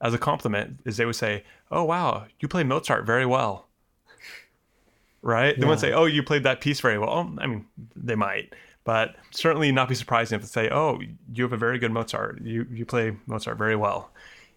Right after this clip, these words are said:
Speaker 1: You know, and
Speaker 2: Yeah.
Speaker 1: that's just something you, you don't say about most composers. <laughs>
Speaker 2: Yeah, yeah, that's true. Yeah, that's, that's an interesting way of putting it.
Speaker 1: We have to talk about the movie Amadeus.
Speaker 2: Oh, yeah.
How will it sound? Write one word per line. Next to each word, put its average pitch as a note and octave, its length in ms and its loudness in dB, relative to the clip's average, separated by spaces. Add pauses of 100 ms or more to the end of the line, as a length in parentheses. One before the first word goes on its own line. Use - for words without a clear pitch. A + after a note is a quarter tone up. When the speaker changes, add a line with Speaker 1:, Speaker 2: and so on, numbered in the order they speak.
Speaker 1:
You G#2+ 80 -10
know, G#2+ 100 -6
and G#2 360 -6
Speaker 2:
Yeah. B2 360 -2 (440)
Speaker 1:
that's C#3 200 0
just C#3 100 0
something D3+ 240 4
you, B2+ 160 4
you B2+ 100 4
don't B2 180 2
say A#2 160 4
about G#2 200 2
most G2+ 180 -2
composers. G2+ 540 -4
<laughs> - 40 -4 (840)
Speaker 2:
Yeah, C#3+ 280 0
yeah, A#2+ 240 -2
that's A2 180 -12
true. C3 220 -6 (720)
Yeah, C#3+ 300 -4 (160)
that's, C#3+ 280 -12
that's C3+ 140 -8
an D#3 60 0
interesting C#3+ 360 -2
way B2+ 120 2
of B2 80 -8
putting B2 180 -6
it. A2+ 140 -12 (240)
Speaker 1:
We D3 140 4
have D3+ 100 2
to C3 80 -10
talk C3 200 4
about A#2 260 4
the A2 60 2
movie G#2+ 380 2
Amadeus. G2 760 -4 (200)
Speaker 2:
Oh, C#3 120 4
yeah. A#2+ 320 2